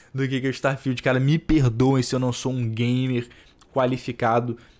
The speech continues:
pra estar falando do Star Citizen aqui. Do Star Citizen não, do Starfield. Me perdoem,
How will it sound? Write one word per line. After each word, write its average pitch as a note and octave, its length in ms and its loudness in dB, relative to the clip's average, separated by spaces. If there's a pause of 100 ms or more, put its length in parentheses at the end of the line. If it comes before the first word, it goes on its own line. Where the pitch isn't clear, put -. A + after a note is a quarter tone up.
(200)
pra A#2+ 120 -2
estar A#2+ 220 -4
falando A#2+ 300 -4
do A2+ 40 -10
Star A#2 300 -4
Citizen B2 540 -6
aqui. B2+ 340 -6 (260)
Do A2+ 60 -12
Star A2+ 240 -6
Citizen F3 460 -6
não, C3 260 -4 (320)
do B2+ 80 -4
Starfield. C#3+ 880 -2 (420)
Me F#3 160 2
perdoem, C#3+ 640 0